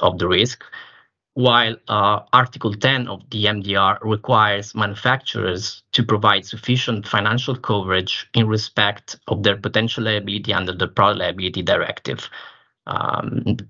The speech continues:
Directive number three seven four of nineteen eighty-five,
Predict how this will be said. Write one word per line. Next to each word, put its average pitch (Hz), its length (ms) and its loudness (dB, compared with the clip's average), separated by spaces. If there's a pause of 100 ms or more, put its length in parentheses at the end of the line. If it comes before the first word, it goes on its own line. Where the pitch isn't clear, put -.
(120)
Directive 98 520 2
number 90 560 0
three 101 220 2
seven 92 560 -4
four 95 480 2
of - 160 0
nineteen 95 480 -2
eighty-five, - 560 -2